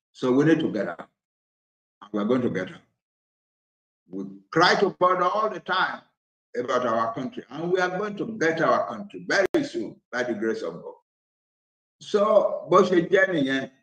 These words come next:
eh, eh, ẹ má bẹ̀rù.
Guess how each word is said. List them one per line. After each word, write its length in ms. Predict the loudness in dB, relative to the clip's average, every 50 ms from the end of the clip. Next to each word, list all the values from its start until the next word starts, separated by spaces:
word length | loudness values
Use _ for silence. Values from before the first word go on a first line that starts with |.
| _ _ _ _ _ _ _ _ -2
eh, 880 | 2 4 4 4 2 0 0 0 0 0 -2 -2 -2 -4 -6 -8 -10 -12 -18 -20 _ _ _ _ _ _ _ _ _ _ _
eh, 540 | -2 0 0 2 2 2 0 0 -2 -4 -8 -16 -20 _ _ _ _ _ _ 0
ẹ 40 | 4
má 200 | 4 6 6 6
bẹ̀rù. 520 | 6 4 4 4 4 2 2 -2 -4 -8